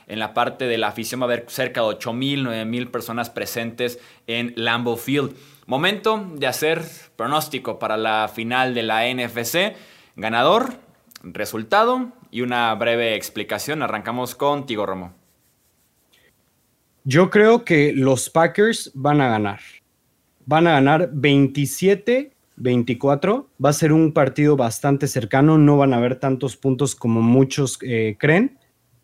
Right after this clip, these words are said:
Speaker 2: Y va a terminar siendo definitivo Aaron Rodgers. Esta temporada es el M V P de la liga, desde mi punto de vista, debería ser unánimemente.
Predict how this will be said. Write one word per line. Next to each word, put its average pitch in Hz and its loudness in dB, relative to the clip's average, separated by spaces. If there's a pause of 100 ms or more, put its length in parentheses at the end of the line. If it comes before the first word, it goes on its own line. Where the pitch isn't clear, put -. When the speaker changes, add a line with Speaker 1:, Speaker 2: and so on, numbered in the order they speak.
(260)
Speaker 2:
Y 147 8 (100)
va 165 6
a 143 0
terminar 135 2
siendo 139 4
definitivo 127 0
Aaron 120 0
Rodgers. - -8 (260)
Esta 147 2
temporada 147 2 (500)
es 143 -2
el 151 2
M 139 4
V 127 -2
P 143 2
de 143 4
la 135 4
liga, 139 2 (160)
desde 131 0
mi 123 2
punto 139 0
de 135 4
vista, 131 -2
debería 127 4
ser 139 0
unánimemente. 135 4